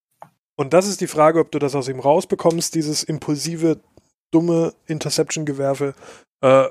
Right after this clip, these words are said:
du kannst aus dem, glaube ich, trotzdem einen hervorragenden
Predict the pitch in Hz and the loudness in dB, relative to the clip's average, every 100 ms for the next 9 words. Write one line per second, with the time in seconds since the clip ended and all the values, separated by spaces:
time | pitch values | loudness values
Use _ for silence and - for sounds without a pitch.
0 | - 131 - 143 180 190 - 165 156 - | -4 -8 -2 0 0 -2 0 2 2 -2
1 | 156 160 135 131 139 143 147 147 - - | -4 -4 -2 2 4 2 0 -4 -6 -10
2 | - 127 - - 139 143 - 120 123 127 | 0 2 2 -2 -4 -6 -8 -4 -4 -4
3 | 127 - 117 - 135 131 127 127 127 | -10 -12 -10 -6 -4 -4 -6 -10 -16